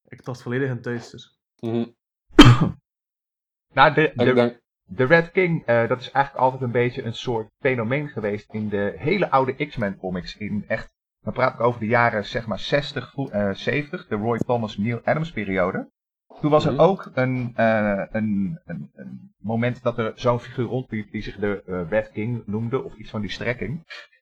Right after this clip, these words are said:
Speaker 3: En dat was uiteindelijk, eh, een alias voor een andere, voor een andere mutant. Dus ik denk dat, eh, de, in dit geval inderdaad,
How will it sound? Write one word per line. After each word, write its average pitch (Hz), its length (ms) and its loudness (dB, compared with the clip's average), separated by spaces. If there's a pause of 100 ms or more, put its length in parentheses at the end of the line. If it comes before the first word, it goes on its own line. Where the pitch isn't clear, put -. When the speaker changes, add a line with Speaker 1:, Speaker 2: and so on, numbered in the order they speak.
(160)
Speaker 3:
En 131 300 6
dat 120 140 4
was 151 220 4
uiteindelijk, 170 800 4
eh, 127 300 4
een 120 200 -2
alias 160 480 8
voor 135 120 0
een 127 120 -2
andere, 143 440 2
voor - 220 -6
een 117 100 -4
andere 147 280 0
mutant. 117 480 -2
Dus 101 180 -6
ik 113 200 -8
denk 160 360 0
dat, - 220 0 (140)
eh, 98 340 0
de, 90 360 -6
in 101 100 -6
dit 143 180 -2
geval 139 360 0
inderdaad, 117 580 0